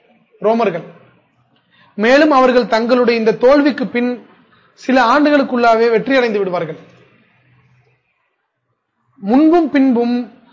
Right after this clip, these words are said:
அல்லாவுக்கே அதிகாரம் உரியதாகும். மேலும் அந்நாளில் அல்லாஹ்வினால் அளிக்கப்பட்ட வெற்றியை கண்டு முஸ்லிம்கள் வெ-, மகிழ்ச்சி அடைவார்கள். யாரு? ரோமர்கள் வெற்றி கொள்வாங்க சில ஆண்டுகளுக்குள்ளே, அல்லாஹ் சொல்லிட்டு அந்த வெற்றியை பார்த்து முஸ்லிம்கள் மகிழ்ச்சி கொள்வாங்கன்னு அல்லாஹ் சொல்றான்.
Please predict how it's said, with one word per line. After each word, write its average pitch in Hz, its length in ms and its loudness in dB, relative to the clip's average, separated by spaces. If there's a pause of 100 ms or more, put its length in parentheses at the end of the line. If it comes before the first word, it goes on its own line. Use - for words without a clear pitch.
(160)
அல்லாவுக்கே 285 680 2
அதிகாரம் 254 560 2
உரியதாகும். 214 600 0 (160)
மேலும் 247 400 2
அந்நாளில் 240 580 0
அல்லாஹ்வினால் 254 720 0
அளிக்கப்பட்ட 214 480 -4
வெற்றியை 233 400 -2
கண்டு 196 340 -2 (680)
முஸ்லிம்கள் 302 640 2 (120)
வெ-, 220 260 -6
மகிழ்ச்சி 220 380 -2
அடைவார்கள். 175 420 -4 (600)
யாரு? 196 280 0
ரோமர்கள் 220 460 -4
வெற்றி 196 180 -6
கொள்வாங்க 196 340 -4
சில 196 180 -4
ஆண்டுகளுக்குள்ளே, 196 560 -6
அல்லாஹ் 190 280 -4
சொல்லிட்டு 185 300 -6 (600)
அந்த 226 360 -2
வெற்றியை 294 440 2
பார்த்து 214 300 -2
முஸ்லிம்கள் 262 560 -2
மகிழ்ச்சி 233 280 -6
கொள்வாங்கன்னு 214 400 -4
அல்லாஹ் 208 180 -2
சொல்றான். 160 260 -14